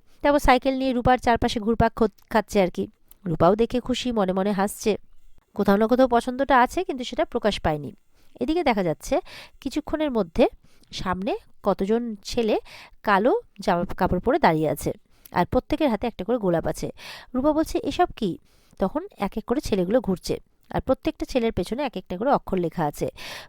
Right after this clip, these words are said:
ফার্স্টে ঘুরতে আই লেখা আছে, তারপরে চারটে ছেলে ঘুরছে, সেখানে লাভ লেখা আছে, আর ছোট্ট লাবণ্য কিন্তু পড়ছে এক এক করে যে "I love", তারপরে তিনজন ঘুরছে ইউ লেখা আছে, ইউ, তারপরে চারজন ঘুরতে রূপা লেখা আছে।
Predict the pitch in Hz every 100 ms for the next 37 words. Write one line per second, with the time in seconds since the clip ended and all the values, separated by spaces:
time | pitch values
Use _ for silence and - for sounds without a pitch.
0 | - 226 - 277 240 262 302 294 - 185
1 | 180 170 175 160 - - _ _ _ -
2 | 160 196 254 - 175 - 202 220 220 233
3 | - 294 240 240 196 190 185 175 170 147
4 | - - - - - - 202 247 214 -
5 | 233 - 277 240 247 262 269 302 254 254
6 | - 233 202 180 185 165 151 165 - 156
7 | 156 233 381 _ - 170 156 208 339 -
8 | - _ _ - 196 214 220 214 202 226
9 | 220 214 247 - 202 220 220 - 254 240
10 | 359 - - - - 202 269 415 - 185
11 | - 240 - 156 165 202 214 - 330 214
12 | 196 170 156 160 180 131